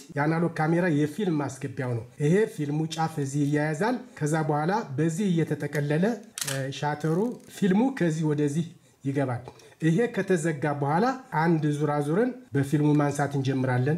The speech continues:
ፊልሙ ብርሃን አይቶ ማያውቅ ከካሴቱ እየወጣ፣ ይቺ ፍሬም ሠላሳ ስድስት በሃያ አራት የፉል ፍሬም ነው። ስለዚህ ይሄ የፊልሙን ሳይዝ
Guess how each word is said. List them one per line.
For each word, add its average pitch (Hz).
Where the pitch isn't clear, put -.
ፊልሙ 190
ብርሃን 170
አይቶ 165
ማያውቅ 175
ከካሴቱ 156
እየወጣ፣ 151
ይቺ 185
ፍሬም 214
ሠላሳ 170
ስድስት 196
በሃያ 156
አራት 147
የፉል 151
ፍሬም 175
ነው። 196
ስለዚህ 202
ይሄ 185
የፊልሙን 190
ሳይዝ 156